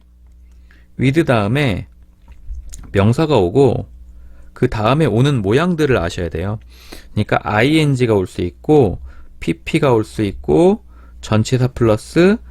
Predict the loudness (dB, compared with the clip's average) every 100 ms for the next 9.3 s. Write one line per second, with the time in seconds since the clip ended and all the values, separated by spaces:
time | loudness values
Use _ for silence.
0 | -8 0 2 2 2 2 2 2 0 0
1 | 0 0 2 6 6 2 -6 -14 -18 -18
2 | -10 -8 -2 0 2 2 0 -2 -4 -4
3 | -4 0 4 4 2 -8 -18 -4 -2 0
4 | 2 2 2 0 2 2 0 -2 0 0
5 | -2 2 4 4 0 -12 -20 -20 -8 -2
6 | 2 2 2 2 2 4 2 0 -2 -4
7 | -6 -16 -20 -6 -2 0 2 0 -2 -4
8 | -4 -4 -2 0 0 0 -8 -20 -16 -10
9 | -10 -8